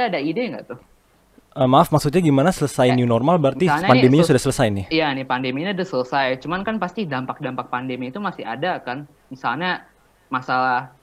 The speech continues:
Speaker 1: finansial ekonomi, ya di dekat rumah tangga ya, yang dekat aja gitu. Mungkin yang kita udah lihat
Speaker 2: Oh.
Speaker 1: sendiri, contohnya Pak Ardi nih, dia tuh banyak tabungannya tuh udah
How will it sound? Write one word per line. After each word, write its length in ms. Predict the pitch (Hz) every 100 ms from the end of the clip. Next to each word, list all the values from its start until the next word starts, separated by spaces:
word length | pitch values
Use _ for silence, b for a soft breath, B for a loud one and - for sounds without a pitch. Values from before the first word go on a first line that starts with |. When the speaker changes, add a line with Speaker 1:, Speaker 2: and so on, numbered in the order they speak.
| _
Speaker 1:
finansial 560 | - 135 127 135 127 117
ekonomi, 560 | - 131 123 170 185 - _
ya 300 | 131 120 - _ _ _
di 160 | 151
dekat 240 | 160 156 156
rumah 240 | 151 143
tangga 320 | 139 160 208
ya, 80 | 170
yang 80 | 135
dekat 240 | 147 151
aja 240 | 147 156 151
gitu. 280 | 127 - 123 - _
Mungkin 240 | 147 151 196
yang 160 | 180
kita 160 | 175 165
udah 160 | 160 117
lihat 160 | 107 101
Speaker 2:
Oh. 40 | 101
Speaker 1:
sendiri, 480 | 143 160 196 - _
contohnya 420 | 135 131 147 185
Pak 320 | 180 117 135
Ardi 160 | 147 185
nih, 200 | 202 214 - b b _
dia 240 | 127 143
tuh 320 | 214 214 -
banyak 320 | 131 147 156
tabungannya 640 | 156 160 143 143 147 160 175
tuh 160 | 233 185
udah 460 | 151 147 139 -